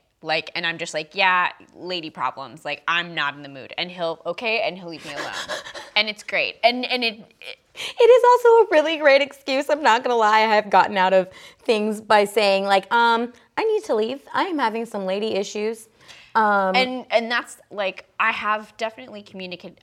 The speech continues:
Speaker 1: I usually probably best communicated at work when I'm like, "Yeah, this is not the time.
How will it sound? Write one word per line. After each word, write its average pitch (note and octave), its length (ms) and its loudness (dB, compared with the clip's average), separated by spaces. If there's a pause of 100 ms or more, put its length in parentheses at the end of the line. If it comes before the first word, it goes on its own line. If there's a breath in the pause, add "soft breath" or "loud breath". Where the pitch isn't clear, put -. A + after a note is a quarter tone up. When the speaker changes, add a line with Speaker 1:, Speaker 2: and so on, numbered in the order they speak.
Speaker 1:
I F3+ 100 0
usually G#3 640 -6
probably F3+ 320 -12
best F3 380 -10
communicated B2 580 -14
at F#2+ 160 -12
work A2 320 -10
when F#3 160 -10
I'm F#3+ 140 -6
like, E3+ 240 -8
"Yeah, D#3+ 240 -4
this D#3+ 160 -16
is F3 100 -16
not E3+ 200 -16
the E3+ 60 -20
time. C#3+ 580 -12